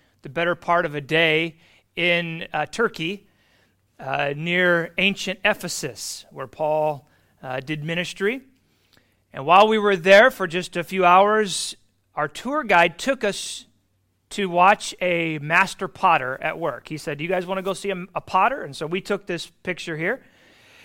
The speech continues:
and, uh, we just watched him as he worked on this potter's wheel, uh, manually with his feet that would, uh, the stone wheel, and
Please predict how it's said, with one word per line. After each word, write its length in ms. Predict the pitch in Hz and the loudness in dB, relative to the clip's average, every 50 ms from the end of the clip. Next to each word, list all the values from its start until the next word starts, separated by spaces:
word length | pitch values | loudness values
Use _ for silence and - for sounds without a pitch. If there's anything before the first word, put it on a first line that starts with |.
| - - _ _ _ - | -20 -20 _ _ _ 0
and, 360 | 165 175 175 180 180 180 160 170 | 4 6 6 6 4 2 2 2
uh, 160 | 165 165 160 | 2 2 2
we 140 | 165 214 226 | 2 0 0
just 180 | 247 262 - 185 | -2 -4 -6 -2
watched 420 | 180 185 185 196 208 - - - | 2 6 6 6 6 4 0 -2
him 220 | 233 233 226 226 | 0 0 0 -2
as 540 | 208 - - 175 175 180 185 180 160 147 - | -6 -2 0 2 4 4 4 2 -2 -6 -6
he 580 | - 208 214 214 208 208 196 180 165 139 - _ _ _ _ _ _ _ _ | -4 0 0 2 2 2 2 0 -2 -4 -8 _ _ _ _ _ _ _ _
worked 460 | - 151 151 165 208 220 214 - - - | -16 -8 -2 2 2 2 2 0 -4 -4
on 200 | 185 185 185 175 | -2 -2 -2 -4
this 140 | 180 170 | -6 -6
potter's 600 | - - - - 185 180 190 190 196 196 170 - 160 | -8 -10 -6 -2 2 2 2 2 2 -2 -4 -6 -6
wheel, 640 | 156 170 180 190 190 202 208 208 208 208 202 - _ _ _ _ _ _ | -4 -2 -2 0 0 0 0 0 -2 -2 -4 -8 _ _ _ _ _ _
uh, 220 | - 143 147 143 143 | -6 -4 -4 -4 -4
manually 640 | 160 175 185 202 196 202 208 202 202 208 202 208 | -2 0 2 4 4 2 2 0 -2 -2 -2 -2
with 200 | 214 190 185 175 | -2 -4 -6 -6
his 200 | - 160 151 - | -8 -8 -8 -8
feet 360 | - - - 190 196 190 - _ _ 196 170 | -10 -8 -8 -8 -8 -8 -10 _ _ -14 -10
that 180 | 165 170 160 | -8 -8 -8
would, 240 | 165 160 151 147 156 - _ | -8 -10 -12 -12 -14 -18 _
uh, 360 | - 170 160 165 165 156 156 | -12 -10 -8 -6 -6 -6 -8
the 120 | 151 143 135 | -10 -10 -12
stone 480 | - - - - 180 180 180 185 175 | -12 -12 -8 -6 -6 -4 -4 -6 -4
wheel, 380 | 160 175 180 180 190 202 202 175 | -4 -2 0 2 2 2 0 -2
and 200 | 151 143 139 123 | -4 -6 -10 -14